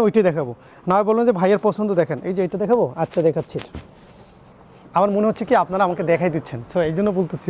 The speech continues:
ওকে? আহ, কারণ এত সুন্দর সুন্দর প্রোডাক্ট দেখছি, আমার মুখে একটু হাসি আছে, কারণ এই প্রোডাক্টগুলো খুব ভালো লাগছে, অনেক কষ্ট করে প্রোডাক্টগুলো তৈরি করা হয়েছে,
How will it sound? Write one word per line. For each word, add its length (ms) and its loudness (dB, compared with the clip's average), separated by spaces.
ওকে? 180 2
আহ, 1200 -4
কারণ 240 2
এত 80 -4
সুন্দর 240 4
সুন্দর 240 2
প্রোডাক্ট 320 2
দেখছি, 200 -2
আমার 140 0
মুখে 200 -2
একটু 180 -6
হাসি 300 0
আছে, 220 -8
কারণ 140 2
এই 120 -2
প্রোডাক্টগুলো 340 2
খুব 180 -6
ভালো 200 0
লাগছে, 280 -4
অনেক 140 2
কষ্ট 260 -2
করে 180 4
প্রোডাক্টগুলো 360 0
তৈরি 160 -2
করা 140 2
হয়েছে, 220 0